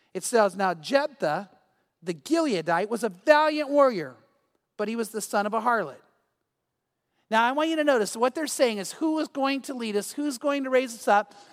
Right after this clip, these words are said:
and there's one man whose name stands out beyond all others, Jephthah, but, but he had an inauspicious beginning. Now,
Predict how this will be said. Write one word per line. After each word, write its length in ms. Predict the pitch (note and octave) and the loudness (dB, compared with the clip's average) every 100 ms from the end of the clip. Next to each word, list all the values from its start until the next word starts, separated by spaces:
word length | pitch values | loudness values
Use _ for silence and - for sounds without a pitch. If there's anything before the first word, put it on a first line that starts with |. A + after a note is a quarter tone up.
| - | -6
and 100 | G3+ | -2
there's 200 | G#3 G3+ | 0 -2
one 360 | A3 E4 E4+ | 2 4 4
man 240 | D#4+ B3+ G3 | 2 0 -2
whose 200 | A3 F3+ | -4 -6
name 240 | A3 A#3+ | -4 -4
stands 360 | A3+ B3+ B3 A#3 | -4 -4 -4 0
out 200 | A#3 A3+ | 0 0
beyond 320 | A3+ A3 G#3+ | 0 0 2
all 200 | G3+ F3 | 2 2
others, 320 | F3 F3 G3 - _ _ | 0 -2 -6 -14 _ _
Jephthah, 640 | D3 B3+ C#4 A3 G#3 F3 E3 _ _ - | 0 4 4 2 0 0 -2 _ _ -2
but, 220 | G#3+ G#3 | -2 0
but 140 | G#3+ - _ _ | -6 -8 _ _
he 280 | - B3+ G#3+ | -12 -8 -4
had 460 | G3+ A3 A#3 A#3+ | 0 0 0 -2
an 240 | F3 F3 - | -6 -12 -10
inauspicious 1080 | A3 A#3+ B3 G3 G3 - - G#3+ - G#3 - | -8 -6 -4 -4 -4 -6 -8 -8 -6 -10 -12
beginning. 540 | - G3+ E3 F3+ D3+ - - - - | -14 -12 -6 -6 -6 -12 -20 -18 -2
Now, 200 | F#3 | -2